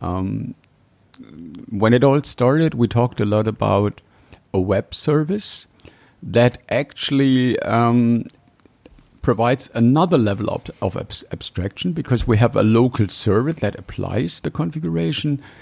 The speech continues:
But what about managing a whole data center, a whole infrastructure? Then you might want to have a certain kind of, uh, a, a kind of global registry, um,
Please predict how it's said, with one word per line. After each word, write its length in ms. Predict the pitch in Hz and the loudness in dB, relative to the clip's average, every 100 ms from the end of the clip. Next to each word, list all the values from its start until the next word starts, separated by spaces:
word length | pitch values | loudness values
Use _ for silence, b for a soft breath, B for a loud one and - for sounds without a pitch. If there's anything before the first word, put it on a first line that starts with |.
| B - | B -4
But 180 | 110 104 | -2 2
what 140 | 135 | 2
about 360 | 165 113 113 101 | 4 4 4 4
managing 680 | 107 117 131 104 107 95 92 | 2 4 4 2 0 0 -2
a 120 | 95 | -6
whole 360 | - 104 101 | -2 0 0
data 360 | 95 107 107 110 | 0 0 2 2
center, 520 | - - 65 69 - 82 - _ | 0 -4 -8 -8 -12 -14 -20 _
a 80 | 90 | -4
whole 260 | - 110 117 | -2 -2 0
infrastructure? 880 | - 123 123 101 - 85 80 - 90 | 2 2 2 -4 -6 -6 -6 -6 -4
Then 220 | 104 147 | 0 2
you 140 | 139 | 2
might 400 | 117 113 120 165 | 4 4 2 0
want 260 | 151 110 101 | -2 -2 -2
to 80 | 87 | -2
have 320 | 92 101 - B B B B B B - | 0 0 -2 B B B B B B 0
a 160 | 117 120 | 2 2
certain 500 | - 165 160 135 127 | 0 0 0 -2 -2
kind 400 | 113 110 113 - | 0 0 0 -2
of, 320 | 104 98 107 - | -4 -6 -10 -14
uh, 240 | - 98 - | -4 -2 0
a, 100 | 101 - 107 | -2 -2 -2
a 40 | - - | -4 -6
kind 240 | 131 131 | 0 2
of 160 | 120 113 | 2 0
global 500 | 117 135 156 123 123 | 4 6 6 4 4
registry, 840 | 117 151 131 101 - - 95 - - | 4 2 0 -8 -8 -6 -6 -6 -10
um, 480 | - - 98 - | -8 -6 -6 -6